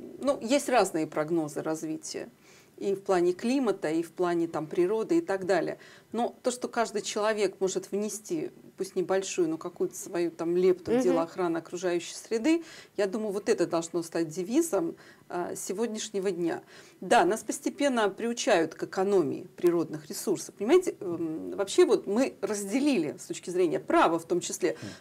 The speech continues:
Speaker 1: вот вода, вот воздух, а,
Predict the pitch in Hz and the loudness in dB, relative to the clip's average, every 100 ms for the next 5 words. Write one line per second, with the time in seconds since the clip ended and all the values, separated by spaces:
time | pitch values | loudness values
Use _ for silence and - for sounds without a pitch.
0 | - 294 - 180 151 160 156 - - - | 0 0 2 0 2 0 0 0 -6 -18
1 | - 180 311 - 160 185 180 170 175 175 | -10 2 2 2 2 6 6 4 -2 -4
2 | - - - - 196 190 185 185 185 185 | -8 -20 -20 -12 -4 0 0 2 2 0